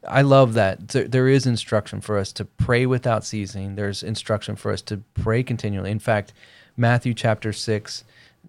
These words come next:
in chapter seven, you get to ask, seek, and knock, or I think it's actually right after that in chapter six. I, I should have probably <laughs> memorized this by now.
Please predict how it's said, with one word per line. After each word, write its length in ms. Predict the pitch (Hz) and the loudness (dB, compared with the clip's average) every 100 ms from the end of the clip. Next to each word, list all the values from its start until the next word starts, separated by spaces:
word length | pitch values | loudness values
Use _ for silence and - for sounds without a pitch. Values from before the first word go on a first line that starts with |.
| _ | _
in 180 | - 113 | -2 -2
chapter 280 | - 110 110 | 0 0 -2
seven, 420 | - 120 113 107 | -2 0 2 0
you 80 | 101 | -2
get 200 | 104 98 | -6 -8
to 200 | - 104 - | -8 -10 -4
ask, 420 | 107 104 - - | -2 -2 -4 -10
seek, 340 | - 123 107 | -6 -4 -4
and 160 | 104 95 | -4 -2
knock, 460 | 101 101 95 95 - | 0 0 -4 -8 -6
or 120 | 104 | -2
I 80 | 104 | -2
think 160 | - - | -4 -8
it's 120 | 101 | -6
actually 280 | 98 - 90 | -8 -8 -6
right 220 | 92 85 | -4 -2
after 300 | 98 - 80 | -4 -6 -10
that 200 | 87 90 | -8 -8
in 160 | 87 85 | -10 -8
chapter 300 | 107 90 - | -8 -8 -10
six. 380 | - 95 - 98 | -8 -8 -6 -6
I, 140 | 98 - _ | -6 -10 _
I 100 | 95 | -12
should 180 | - 98 | -10 -14
have 100 | 92 | -8
probably 360 | 98 95 92 90 - 107 98 - | -8 -8 -10 -12 -14 -14 -14 -4
<laughs> 260 | 190 - | -4 0
memorized 800 | 160 - 170 - - - 117 - | -2 0 -2 0 0 -2 -4 -6
this 180 | 110 - | -6 -6
by 220 | - 101 | -4 -4
now. 340 | 113 113 113 | -4 -6 -6